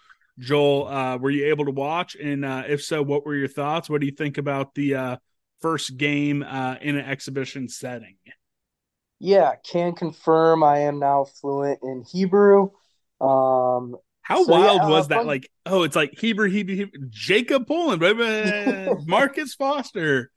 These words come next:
Speaker 1: Mitch
Speaker 2: They got a
Speaker 1: Richmond,
Speaker 2: Denny
Speaker 1: Rola-, I mean,
Speaker 2: Clemente in there.
Speaker 1: Denny Clemente. They did more research for that game than most of these E S P N Plus, you know, guys who are calling games from Connecticut, uh, during,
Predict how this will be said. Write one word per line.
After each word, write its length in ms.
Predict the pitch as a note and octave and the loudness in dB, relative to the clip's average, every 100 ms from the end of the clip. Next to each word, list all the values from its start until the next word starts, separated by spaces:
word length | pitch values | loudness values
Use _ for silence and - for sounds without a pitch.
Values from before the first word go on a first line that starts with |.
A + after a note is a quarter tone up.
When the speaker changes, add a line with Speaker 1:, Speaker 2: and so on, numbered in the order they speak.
| _ _ | _ _
Speaker 1:
Mitch 240 | E3+ D3 - | -6 -6 -4
Speaker 2:
They 120 | D3+ | 0
got 120 | F3 | 2
a 60 | F#3 | 2
Speaker 1:
Richmond, 300 | D#3 G#3+ E3+ | 0 0 0
Speaker 2:
Denny 60 | |
Speaker 1:
Rola-, 180 | D#3 E3+ | 2 0
I 140 | E3+ G3 | 2 0
mean, 100 | F#3 | 2
Speaker 2:
Clemente 300 | E3 D#3+ D#3+ | 0 0 -4
in 100 | E3 | -6
there. 460 | E3 E3 E3 E3+ - _ F3+ _ D#3 | -6 -6 -6 -10 -14 _ -20 _ -2
Speaker 1:
Denny 260 | G#3 C4 | 0 0
Clemente. 480 | B3 G#3 G#3 G#3 F3+ | -4 -6 -6 -4 -4
They 220 | D3 G3+ | 0 -2
did 240 | E4 C4+ E3 | -2 -6 -4
more 280 | E3+ G#3+ | -2 -2
research 600 | A3 D3+ F3 - G3+ G3 - | -2 -8 -10 -4 -2 -2 -6
for 180 | F3 D#3 | -10 -6
that 360 | C#3+ E3+ D3+ | -4 -6 -10
game 520 | C3 D#3 E3 D3+ C3+ C3+ _ _ - | -6 -4 -2 -2 -4 -6 _ _ -8
than 180 | C#3+ | -4
most 280 | C#3+ F3 G#3 | 2 2 4
of 120 | G#3 | -2
these 200 | E3 D#3 C#3 | -2 -8 -8
E 180 | E3+ F#3+ | 0 0
S 160 | F#3+ | 0
P 180 | - G3+ | -8 -6
N 200 | G3 D#3 | -4 -6
Plus, 680 | C3 - D3+ D#3 D#3+ - - | -10 -6 -4 -4 -6 -8 -12
you 180 | E3 D3+ | -4 0
know, 160 | C#3+ | 0
guys 420 | C#3 C#3 C#3+ D3+ C#3+ | 0 0 0 0 -2
who 100 | E3 | -4
are 100 | B2+ | -4
calling 380 | - D#3 D#3+ | -4 -4 -4
games 260 | C#3 C#3+ D3+ | -4 -4 -4
from 220 | - D3+ | -8 -8
Connecticut, 760 | C3+ C#3+ C3 D3+ D#3 - B2 B2+ _ _ _ _ | -6 -4 -2 -2 -4 -4 -8 -8 _ _ _ _
uh, 240 | C#3+ C3+ C3 | -4 -2 -2
during, 460 | B2+ D3 D3 D3 | 0 2 2 -2